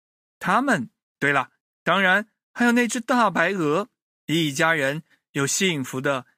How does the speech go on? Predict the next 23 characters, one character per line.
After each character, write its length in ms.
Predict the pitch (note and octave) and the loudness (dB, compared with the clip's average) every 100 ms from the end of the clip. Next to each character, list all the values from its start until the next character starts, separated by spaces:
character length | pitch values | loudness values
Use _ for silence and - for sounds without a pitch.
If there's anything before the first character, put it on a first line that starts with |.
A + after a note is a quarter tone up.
| _ | _
生 480 | - - D3+ C#3+ D3 | -6 -2 -2 -2 -4
活 200 | - A#2 | -6 -6
在 200 | A2+ C3+ | -4 -6
了 100 | A2 | -6
一 240 | G#2+ A#2+ | -10 -12
起。 300 | G2+ - A#2+ - _ _ _ _ _ _ _ _ _ | -8 -10 -10 -16 _ _ _ _ _ _ _ _ _
伊 260 | D3 E3+ F#3 | -4 -2 0
萨 200 | F3+ E3 | 0 2
爸 160 | E3 | 0
爸 240 | D3 C#3 C3+ _ _ - | 0 -2 -4 _ _ -4
要 140 | G#3+ | -4
考 380 | - - D3 C4 | -4 -2 -2 -2
考 160 | D#4+ | -2
大 160 | - - | -2 -4
家， 300 | A2+ B2 B2 _ _ _ _ _ - | -4 -6 -6 _ _ _ _ _ -6
猫 300 | F3+ C4 D4 | -2 0 0
头 180 | A3+ A#3 | -2 -2
鹰 300 | B3 C#4 - _ | 0 -2 -6 _
是 260 | - - G#3 | -10 -4 -2
一 80 | E3+ | -2
种 220 | D3+ A#2 | -4 -4
益 280 | F#3 C#4 A3 | -4 -2 -2
鸟， 300 | A#2+ - | -2 -6